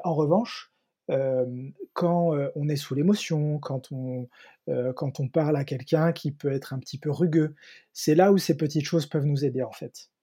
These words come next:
Heu, donc c'est, heu, c'est une petite caisse à outils qui est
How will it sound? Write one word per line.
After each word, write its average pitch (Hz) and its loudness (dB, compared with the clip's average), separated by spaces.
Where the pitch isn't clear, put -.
Heu, 127 -2
donc 135 -6
c'est, 143 0
heu, 135 0
c'est - -6
une 139 -2
petite 170 0
caisse 175 0
à 151 0
outils 185 2
qui 143 -4
est 135 -4